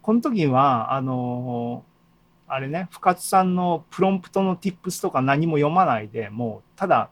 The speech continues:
ただただ、英語でプロンプト書かなきゃいけないんだけども、ワンコに、Peace and Prosper、Live Long and Prosper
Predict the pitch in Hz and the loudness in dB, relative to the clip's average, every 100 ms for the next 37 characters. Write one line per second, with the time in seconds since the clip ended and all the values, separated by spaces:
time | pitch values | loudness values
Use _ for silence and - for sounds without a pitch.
0 | - 170 160 147 175 151 117 110 - 156 | 0 2 2 0 2 2 0 -2 -2 2
1 | 202 233 226 220 208 - 175 175 131 110 | 4 4 2 0 -2 -6 -6 -4 -4 -6
2 | 110 110 95 - 113 120 110 104 _ _ | -14 -16 -18 -20 -16 -12 -12 -14 _ _
3 | - - - - _ _ _ _ - 254 | -20 -20 -18 -20 _ _ _ _ 2 4
4 | 359 247 - 139 160 156 120 110 - _ | 2 -2 -4 -2 2 2 0 -4 -16 _
5 | _ _ _ _ - _ _ _ _ _ | _ _ _ _ -20 _ _ _ _ _
6 | _ _ _ _ - 240 - 147 120 120 | _ _ _ _ 2 2 2 -2 -4 -4
7 | 165 151 - 110 123 - _ _ 139 151 | -4 -4 -6 -10 -10 -14 _ _ -4 2
8 | 202 208 233 202 151 131 - 170 - 117 | 4 6 6 4 0 -2 -4 -6 -6 -8